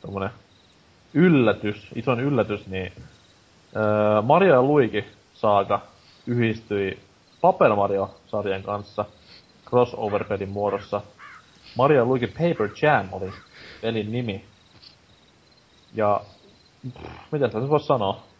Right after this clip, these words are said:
Yhdistää molempien puolet, elikkä tuo tämmöstä Paper Marion puzzlelua ja sitten Mario ja Luigi saakan tämmöstä varmaan huumoria ja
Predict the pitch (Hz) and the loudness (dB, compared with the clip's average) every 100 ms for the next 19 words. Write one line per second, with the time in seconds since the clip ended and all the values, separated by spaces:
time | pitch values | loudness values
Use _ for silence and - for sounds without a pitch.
0 | _ _ _ _ 175 151 117 143 165 156 | _ _ _ _ 0 0 2 2 4 2
1 | 135 127 131 143 110 104 104 107 113 107 | 2 0 2 4 4 2 -6 -2 0 0
2 | 107 113 117 131 123 110 107 101 - 117 | 0 -4 0 2 2 0 0 -2 -6 -8
3 | - 101 95 92 - - _ _ _ _ | -4 -4 0 -2 -4 -20 _ _ _ _
4 | _ - 101 95 - - _ _ - 101 | _ -6 -2 -2 -2 -20 _ _ -18 -8
5 | 104 110 110 104 104 104 101 95 - _ | 0 2 4 4 4 0 -2 -8 -10 _
6 | - 104 98 87 92 92 95 - 98 - | -6 -2 -2 -2 -6 -8 -10 -8 -10 -10
7 | 64 62 - _ _ _ _ - 104 98 | -20 -20 -20 _ _ _ _ -10 -6 -2
8 | 131 143 123 117 110 104 98 98 | 0 0 0 2 2 4 2 2